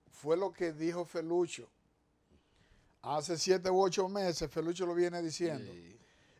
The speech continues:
Speaker 1: Y lo que dijo Peralta.
Speaker 2: Sí.
Speaker 1: Es decir, y la reunión que hizo el presidente Danilo Medina con los aspirantes fortalece esa idea.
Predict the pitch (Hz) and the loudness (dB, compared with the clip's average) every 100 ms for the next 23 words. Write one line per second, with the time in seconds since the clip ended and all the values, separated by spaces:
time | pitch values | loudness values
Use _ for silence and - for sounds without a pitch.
0 | - 151 165 165 165 160 190 202 190 190 | -6 0 2 2 2 6 6 6 4 4
1 | 185 208 208 175 139 - - 98 87 85 | 6 6 4 0 -12 -14 -20 -18 -18 -18
2 | 80 67 65 - - _ _ - 147 196 | -20 -20 -20 -20 -20 _ _ -4 0 2
3 | 185 151 147 123 117 _ _ _ _ _ | 2 -2 -6 -8 -10 _ _ _ _ _
4 | 151 170 175 180 165 170 240 302 269 202 | 0 4 6 4 0 0 0 0 2 2
5 | 214 196 196 175 175 170 175 175 160 156 | 2 -2 -4 -4 -2 -2 0 0 0 -2
6 | 165 156 143 147 139 147 143 139 156 143 | -6 -4 -6 -6 -8 -8 -8 -6 -6 -6
7 | 147 131 120 110 117 - - - - _ | -6 -6 -8 -12 -14 -14 -14 -20 -20 _
8 | - - 165 160 160 147 151 202 381 202 | -16 -2 0 0 0 0 2 0 0 -4
9 | 190 - 165 185 170 147 131 147 143 131 | -8 -2 -2 0 -2 -2 2 6 6 4